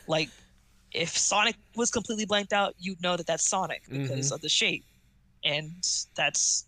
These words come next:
Speaker 1: still true to this day.
Speaker 2: Believe it or not, you're not the first person to bring up the silhouette test. The other person I can think of that actually brought the silhouette test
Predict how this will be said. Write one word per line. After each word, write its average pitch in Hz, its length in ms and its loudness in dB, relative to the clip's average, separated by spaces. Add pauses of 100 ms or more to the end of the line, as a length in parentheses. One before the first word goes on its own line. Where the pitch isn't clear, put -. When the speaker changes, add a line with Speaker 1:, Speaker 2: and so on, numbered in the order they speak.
Speaker 1:
still - 260 0
true - 200 -4
to 165 100 -6
this 165 200 -2
day. 175 300 2 (640)
Speaker 2:
Believe 165 340 2
it 277 80 2
or 247 40 0
not, 226 240 0
you're 156 120 0
not 180 200 2
the 220 80 -2
first 180 300 -2
person 165 300 -2
to 139 60 0
bring 147 200 0
up 156 80 -4
the 139 80 -8
silhouette 135 500 0
test. - 300 -4
The 135 100 2
other 175 120 4
person 190 260 0
I 175 40 0
can 165 80 -6
think 165 100 0
of 160 80 -2
that 156 60 6
actually 151 180 -2
brought 147 240 2
the - 80 -6
silhouette 143 340 0
test 139 180 0